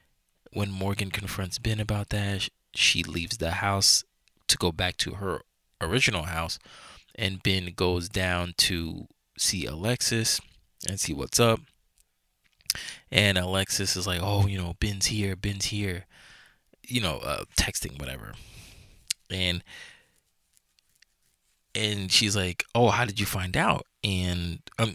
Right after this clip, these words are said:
Deborah's like, "How did you find out that he was speaking about you?" And, um, Justin says,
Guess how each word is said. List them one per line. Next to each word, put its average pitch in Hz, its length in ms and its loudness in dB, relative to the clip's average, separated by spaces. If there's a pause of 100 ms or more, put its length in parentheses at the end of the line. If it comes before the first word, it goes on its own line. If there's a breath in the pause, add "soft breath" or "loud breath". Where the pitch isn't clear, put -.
Deborah's 107 400 4
like, 90 160 -2
"How 113 120 -2
did 110 140 -4
you 104 60 -2
find 98 200 -4
out 98 80 -4
that 98 100 0
he 107 120 0
was - 200 6 (160)
speaking 143 340 2
about 80 220 -2
you?" 78 200 0
And, 73 260 -6 (320)
um, 85 180 2 (680)
Justin 104 680 4
says, 87 520 4